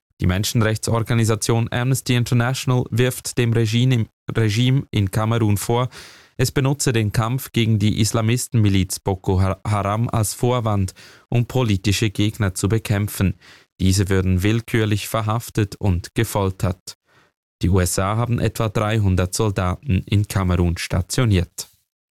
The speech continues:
Zum Sport. An den Freestyle-Weltmeisterschaften im U-S-amerikanischen Park City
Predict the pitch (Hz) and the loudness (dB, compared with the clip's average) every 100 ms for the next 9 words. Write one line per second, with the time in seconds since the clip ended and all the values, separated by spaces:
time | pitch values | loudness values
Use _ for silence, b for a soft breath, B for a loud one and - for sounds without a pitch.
0 | _ _ _ _ _ _ - 147 - 131 | _ _ _ _ _ _ -2 0 0 -2
1 | 113 _ - B B B B B B 123 | -2 _ -20 B B B B B B -2
2 | 123 131 123 117 - 139 139 127 120 117 | 2 2 2 0 2 0 2 0 0 0
3 | - 120 98 - 101 98 92 - 101 98 | 0 0 0 0 0 0 -4 -2 0 2
4 | 98 110 110 - 104 101 101 104 101 107 | 2 2 0 -2 0 -2 0 -2 0 0
5 | 98 - 113 110 - 120 - 104 | -2 -2 -4 -4 -2 -2 2 0